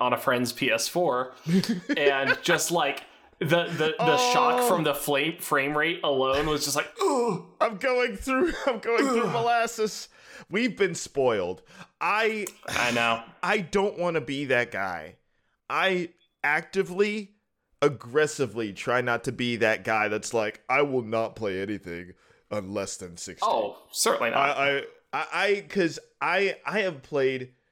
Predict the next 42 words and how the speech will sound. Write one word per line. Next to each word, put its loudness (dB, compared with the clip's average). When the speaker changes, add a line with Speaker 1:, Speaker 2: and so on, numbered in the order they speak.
Speaker 2:
console -2
games -4
my -2
entire 0
life. -6
All 2
Speaker 1:
Mm-hmm. 4
Speaker 2:
different 0
types. -4
Racing 4
games, -2
where 2
it's -6
like, 0
<laughs> -20
you 0
know, 2
if, 2
if 2
it 0
looks 2
slow, 0
then, 0
like, -2
you're 0
gonna 0
have -2
a -4
bad 0
time -2
with, -6
like, -4
trying 0
to 2
beat -8
times 0
tables -8
and -16
stuff -10
like -4
that. -4
But -6